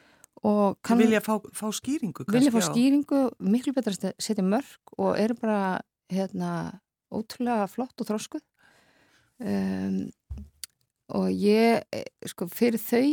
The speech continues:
Speaker 1: er líka mikilvægt að hafa skilning, eh, upp fyrir sig og að fá að vera séð.
Speaker 2: Já.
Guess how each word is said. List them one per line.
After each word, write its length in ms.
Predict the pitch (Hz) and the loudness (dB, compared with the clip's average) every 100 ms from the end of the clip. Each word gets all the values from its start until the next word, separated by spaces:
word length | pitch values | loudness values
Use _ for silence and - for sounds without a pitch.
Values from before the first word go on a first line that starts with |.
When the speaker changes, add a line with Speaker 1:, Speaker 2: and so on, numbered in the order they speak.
| 311 | 2
Speaker 1:
er 80 | 226 | 0
líka 300 | 233 254 226 | 0 0 0
mikilvægt 580 | 240 208 170 185 _ - - | 0 0 -4 -6 _ -18 -6
að 180 | 202 196 - | -4 -4 -4
hafa 240 | 240 220 | -2 -2
skilning, 480 | - 233 240 220 185 - _ _ _ | -4 -2 0 0 0 -6 _ _ _
eh, 280 | 175 175 190 - _ - | -6 -4 -6 -10 _ -12
upp 120 | 208 | -8
fyrir 220 | - 180 | -6 -8
sig 100 | - - _ _ _ _ _ _ _ _ | -10 -20 _ _ _ _ _ _ _ _
og 400 | 208 190 185 190 190 _ 185 | -4 -4 -4 -6 -8 _ -8
að 80 | |
fá 100 | - 226 | 0 2
að 100 | 196 | 2
vera 140 | 180 - | -2 -6
séð. 280 | 208 202 _ _ _ _ _ _ _ _ _ _ | -10 -12 _ _ _ _ _ _ _ _ _ _
Speaker 2:
Já. 120 | 175 | -16